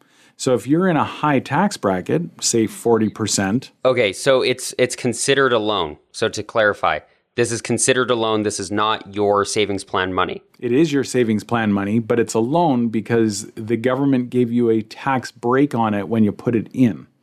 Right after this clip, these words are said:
Speaker 1: And now they are just letting you pay the tax over a fifteen-year period.
Speaker 2: None of this is making any sense to me.
Speaker 1: It's hard. I apologize.
Speaker 2: Yeah, we're, we're gonna have to save the other savings plans. Yeah, we're gonna have to do th-,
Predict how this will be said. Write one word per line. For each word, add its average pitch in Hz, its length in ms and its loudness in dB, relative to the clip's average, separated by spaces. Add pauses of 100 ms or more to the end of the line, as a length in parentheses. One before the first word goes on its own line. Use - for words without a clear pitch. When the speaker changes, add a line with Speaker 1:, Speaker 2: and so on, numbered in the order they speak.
(380)
Speaker 1:
And 117 220 0
now 120 440 0
they 120 220 2
are 117 140 2
just 107 260 -2 (580)
letting 143 400 0
you 123 360 0 (500)
pay 240 320 0
the 185 160 0
tax 95 600 -2 (120)
over 131 320 2
a 113 40 -2
fifteen-year 113 680 0
period. - 440 -10 (160)
Speaker 2:
None 113 300 4
of 98 120 4
this 101 200 2
is 90 80 -6
making 87 320 0
any 82 160 -2
sense - 300 -10
to - 100 -14
me. - 160 -10 (220)
Speaker 1:
It's 120 200 2
hard. 92 360 0
I 131 140 2
apologize. 95 840 0 (200)
Speaker 2:
Yeah, 98 460 -2
we're, 117 300 2
we're 120 160 2
gonna 120 140 4
have 113 220 0
to 101 220 4
save 101 280 2
the 95 140 2
other 98 200 4
savings 95 420 -2
plans. 85 720 -4
Yeah, 85 280 0
we're 95 200 -2
gonna 98 160 2
have 92 180 -2
to 95 80 -4
do 87 240 -4
th-, 87 120 -16